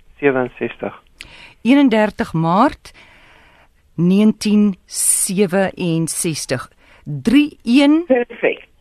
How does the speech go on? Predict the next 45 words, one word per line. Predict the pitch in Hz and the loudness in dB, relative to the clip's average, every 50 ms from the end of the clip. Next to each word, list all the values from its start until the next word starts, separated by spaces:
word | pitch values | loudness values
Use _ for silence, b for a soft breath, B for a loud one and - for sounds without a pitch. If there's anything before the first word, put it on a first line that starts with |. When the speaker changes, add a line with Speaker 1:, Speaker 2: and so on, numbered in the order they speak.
| _ _ _ _ - | _ _ _ _ -20
Speaker 2:
Goed, | - - - 160 139 - - - - | -12 -8 -6 -6 -6 -6 -12 -10 -8
wat | - - - | -6 -4 -2
wil | 220 190 | -2 -2
jy | 190 190 | -2 -2
vir | - 185 | -2 -2
Johan | 175 202 190 190 214 | -2 0 0 0 -2
sê? | - - 311 | -2 -2 -2
En | 269 220 | -2 -2
Johan, | 180 160 156 165 180 | -2 -4 -6 -6 -6
wat | 175 165 - | -6 -8 -8
wil | 160 165 | -10 -10
jy, | 156 170 170 - | -10 -10 -10 -10
oh, | - - - | -10 -8 -4
ja. | 175 156 110 101 - _ _ _ | -4 -4 -4 -6 -10 _ _ _
Sandy, | _ - - 254 233 254 247 339 330 | _ -6 -2 0 0 2 2 2 2
laat | 226 294 - | 2 -2 -2
Sandy | - 320 311 320 339 294 | 0 0 2 2 2 0
eers | 294 - | 0 0
gou | 254 269 | 0 0
Speaker 3:
Okay, | 226 - | 0 0
Speaker 2:
vinnig | 302 277 269 - - | 0 0 0 0 0
vir | 269 269 | 0 0
jou | - - | 0 2
Speaker 3:
so | 220 | 0
Speaker 2:
paar | 196 170 - | -2 -2 -2
goed | - - 135 - | -6 -10 -10 -8
sê. | - 156 | -4 -4
Dan | 143 156 | -2 -2
moet | 165 156 | 0 0
jy | 220 214 | -2 -2
sê | - - | -2 -2
of | 202 - | -4 0
Speaker 3:
so | - | 2
what | 269 | 2
Speaker 2:
Sandy | 302 - - | 2 2 0
Speaker 3:
is | 180 | 0
Speaker 2:
reg | 165 147 - 277 | 0 -2 -2 -4
is. | 294 302 - 330 | -6 -6 -6 -8
Speaker 3:
inter-, | 311 - _ _ _ _ _ _ _ _ _ _ - - _ _ _ _ | -10 -10 _ _ _ _ _ _ _ _ _ _ -20 -20 _ _ _ _
Speaker 2:
Ja. | - 143 233 | -4 -2 0
Speaker 3:
what | 262 302 | 2 2
is | 370 - - | 0 0 -2
interesting | - 254 285 - 359 349 - - 302 262 247 - - - | -2 -4 -2 -2 -4 -6 -6 -6 -6 -4 -4 -6 -4 -4
to | 214 208 | -2 0
Johan, | 196 185 190 - 277 262 - 147 135 151 214 | 0 0 0 -2 -4 -6 -6 -6 -8 -8 -10